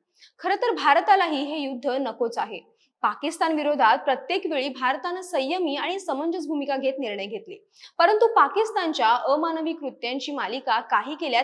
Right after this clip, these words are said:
थांबतच नव्हती. अखेरचा उपाय म्हणून भारत सरकारला पाकिस्तान पुरस्कृत दहशतवादाला संपवण्यासाठी ऑपरेशन सिंदूर राबवावं लागलं. साऱ्या जगाकडून भारतानं केलेल्या या कारवाईला पाठिंबा मिळत असताना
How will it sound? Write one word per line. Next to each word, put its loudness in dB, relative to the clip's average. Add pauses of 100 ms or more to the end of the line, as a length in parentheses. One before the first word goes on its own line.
थांबतच -2
नव्हती. -14 (400)
अखेरचा 4
उपाय 6
म्हणून 2
भारत 0
सरकारला -2 (120)
पाकिस्तान -6
पुरस्कृत -4
दहशतवादाला -4
संपवण्यासाठी -4 (320)
ऑपरेशन 2
सिंदूर -4
राबवावं 4
लागलं. -6 (800)
साऱ्या 6
जगाकडून 6
भारतानं 2
केलेल्या 0 (260)
या 2
कारवाईला 6
पाठिंबा 2
मिळत 0
असताना -8